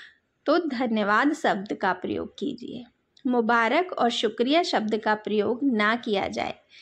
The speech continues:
क्योंकि इनके अर्थ अलग होते हैं। नंबर बारह, सनातन धर्म में सात फेरे लेकर विवाह किया जाता है, कोई कॉन्ट्रैक्ट का विवाह नहीं होता।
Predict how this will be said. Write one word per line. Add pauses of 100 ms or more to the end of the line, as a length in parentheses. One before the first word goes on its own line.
(240)
क्योंकि
इनके
अर्थ (400)
अलग
होते
हैं। (1400)
नंबर
बारह, (680)
सनातन
धर्म
में
सात
फेरे
लेकर
विवाह
किया
जाता
है,
कोई
कॉन्ट्रैक्ट
का
विवाह
नहीं
होता।